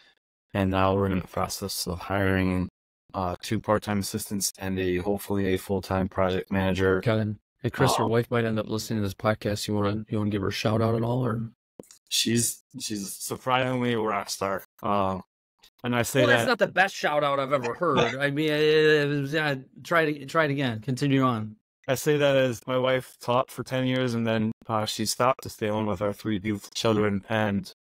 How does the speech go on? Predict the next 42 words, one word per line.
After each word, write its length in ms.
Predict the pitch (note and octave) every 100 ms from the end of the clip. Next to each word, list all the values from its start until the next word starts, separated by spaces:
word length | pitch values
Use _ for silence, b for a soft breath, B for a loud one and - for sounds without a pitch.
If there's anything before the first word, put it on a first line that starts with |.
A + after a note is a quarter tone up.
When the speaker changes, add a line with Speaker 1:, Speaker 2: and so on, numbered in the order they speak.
| _
Speaker 1:
she 500 | - - A2+ G#2+ G#2 G#2
even 320 | G#2+ G2 G#2+
had 220 | G#2 G#2+ A2+
her 100 | G2+
picking 300 | - - G#2+
out 140 | G#2+ -
tile 320 | A2 G#2+ G#2+
and 100 | G#2
colors 320 | - A2+ A2+
for, 320 | - A2+ G#2+ G2+ _ _ _ _
for 220 | - A2+ A2+
us, 200 | A#2 -
just 280 | - A2 -
as 140 | G#2+
it 40 | G#2+
wasn't 380 | G#2 G2+ G2+
Tim 180 | - G#2+
and 280 | G#2+ G#2+ G#2 -
I's 300 | G#2+ G#2+ -
top 340 | A#2+ A2 - _ _ -
thing 180 | A#2 A2+
to 100 | G2
do, 260 | A2+ B2+ -
and 220 | A2 G#2+
she 100 | A#2
Speaker 2:
Yeah. 120 | A2
Speaker 1:
took 160 | G#2+ A#2
it, 200 | A#2+ A#2 - b b _ -
and 160 | G#2+
she's 240 | G2 G#2+ F#2+
absolutely 440 | G#2 - A2 G2
killing 320 | - G#2 G#2
it, 60 | G2+
and 120 | G#2+
it's 140 | G2+ -
been 300 | G#2+ G2 F#2
Speaker 2:
That's 140 | A2
awesome. 400 | G#2 G2 A2 G#2+ - _ _ _ _ _
Speaker 1:
it's 220 | - -
been 180 | D3+ C3+
awesome. 380 | C3 - A#2 - -
Um, 560 | A#2 G#2+ G#2 G2+ G2